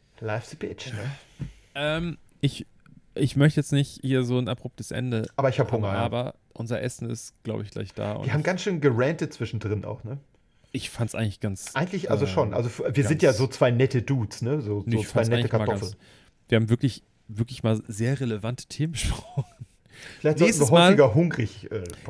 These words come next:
Speaker 2: nächstes Mal erzähle ich dir von meinem ganzen Outdoor-Scheiß, den ich mir in letzter Zeit zugelegt
Speaker 1: Oh
Speaker 2: hab.
Speaker 1: ja!
Speaker 2: Und
Speaker 1: Nee,
Speaker 2: die
Speaker 1: wir
Speaker 2: Leute
Speaker 1: müssen,
Speaker 2: denken,
Speaker 1: wir
Speaker 2: ich
Speaker 1: müssen
Speaker 2: glaub,
Speaker 1: das
Speaker 2: die
Speaker 1: ja
Speaker 2: Leute
Speaker 1: noch
Speaker 2: denken,
Speaker 1: gucken.
Speaker 2: wenn ich das erzähle, dass ich einfach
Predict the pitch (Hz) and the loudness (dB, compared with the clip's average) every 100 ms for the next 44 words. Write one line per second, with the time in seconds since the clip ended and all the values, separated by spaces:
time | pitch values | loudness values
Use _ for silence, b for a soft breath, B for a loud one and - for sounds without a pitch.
0 | 117 160 170 143 - 151 151 151 131 120 | 2 4 6 4 4 0 2 2 2 0
1 | 117 131 - 120 120 127 101 - 101 110 | 2 -2 -2 2 2 4 2 0 -4 -4
2 | 104 107 104 98 - 104 - - - 104 | -6 -6 -4 -4 -6 -8 -6 -6 -4 -2
3 | 104 302 294 - 370 320 - - 151 160 | 2 4 4 0 -2 -6 -8 -2 4 8
4 | 165 180 185 165 160 165 185 b b 127 | 8 8 6 4 4 -6 -6 b b 2
5 | 160 190 196 160 143 131 139 170 156 143 | 4 6 8 10 8 8 6 6 4 4
6 | 139 135 135 - 151 143 214 _ _ _ | 2 0 -2 0 2 4 0 _ _ _
7 | _ _ _ - 131 - 131 - _ _ | _ _ _ 4 4 4 -4 -8 _ _
8 | - 135 143 | -2 0 0